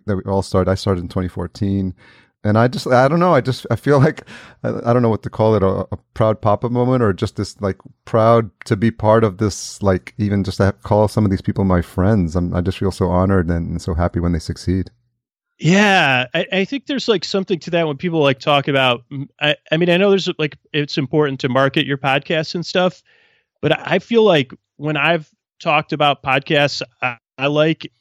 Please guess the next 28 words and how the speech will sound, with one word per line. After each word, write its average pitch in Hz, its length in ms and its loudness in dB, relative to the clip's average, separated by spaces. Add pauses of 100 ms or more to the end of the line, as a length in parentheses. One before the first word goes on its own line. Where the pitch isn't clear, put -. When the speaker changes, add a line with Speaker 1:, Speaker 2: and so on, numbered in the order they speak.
(240)
Speaker 2:
there 143 160 -6
is, 170 260 2
like, 165 160 2
this 147 140 -2
strange 160 880 -2
indirect 147 500 2
karma, 131 480 0
like, 120 300 -2 (580)
a-, - 200 -2
and 143 120 2
then, 151 140 4
like, 143 180 2
I, 143 320 -2
I'll 139 140 -4
notice, 147 400 0
like, 127 240 0
uh, 120 380 0 (260)
four 165 200 2
or 151 40 4
five 151 260 2
months 147 220 -4
later, 147 320 0
somebody 147 340 0
that 131 140 -4
I 139 80 2
didn't 156 100 0
even 151 160 -2
know 139 300 -2